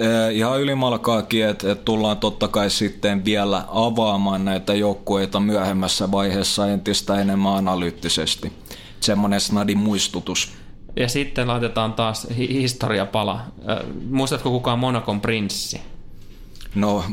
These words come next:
Speaker 1: vanha kunnon Albertti.
Speaker 2: Albertti kakkonen. Hän on itse asiassa Rooman valtakunnan ajan genovalaissuurmies. Tääkin löytyy varmaan joista-, joistakin muistijäljistä. Francesco Grimaldin perillinen. Ja hallitsee Monacon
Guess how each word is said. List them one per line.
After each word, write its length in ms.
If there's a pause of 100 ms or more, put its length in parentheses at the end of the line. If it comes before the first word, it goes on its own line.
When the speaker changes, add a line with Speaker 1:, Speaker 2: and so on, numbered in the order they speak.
Speaker 1:
vanha 240
kunnon 460
Albertti. 600 (100)
Speaker 2:
Albertti 500
kakkonen. 680 (160)
Hän 260
on 100
itse 200
asiassa 340 (340)
Rooman 600
valtakunnan 720
ajan 380
genovalaissuurmies. 1160 (380)
Tääkin 320
löytyy 400
varmaan 340
joista-, 280 (160)
joistakin 800 (300)
muistijäljistä. 840
Francesco 500
Grimaldin 760
perillinen. 560 (400)
Ja 200
hallitsee 600
Monacon 460